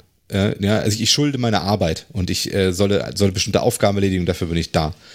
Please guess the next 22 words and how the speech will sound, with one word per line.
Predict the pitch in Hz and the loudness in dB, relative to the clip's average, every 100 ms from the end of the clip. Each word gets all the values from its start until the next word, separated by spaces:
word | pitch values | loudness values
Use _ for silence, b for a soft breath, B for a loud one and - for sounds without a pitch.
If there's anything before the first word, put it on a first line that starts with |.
| B B | B B
Und, | _ 101 95 - | _ 0 0 -2
äh, | 98 92 90 92 - | 0 2 2 -2 -8
ich | - | -4
finde | - 113 104 | 0 2 2
nicht, | 107 143 - | 0 0 -2
es | 101 | -2
ist | 107 104 | 0 0
nicht | 151 - | 0 0
Teil | - 123 123 | 0 0 0
meiner | 110 107 98 - _ _ _ _ | 0 2 0 -2 _ _ _ _
Arbeit, | 98 101 110 113 113 - | -2 2 2 2 0 -4
zwingend | - 110 113 - | -4 0 0 0
an | 98 110 | 0 0
einem | - 104 107 | 2 0 2
bestimmten | - - 113 110 | 0 0 0 0
Ort | 92 110 - | 0 0 0
zu | 101 | 0
sein, | 85 82 82 80 - _ | 2 2 0 -4 -12 _
so, | - | -4
sondern | 85 92 95 | 0 2 2
es | 95 | 0
ist, | 104 - | -2 -4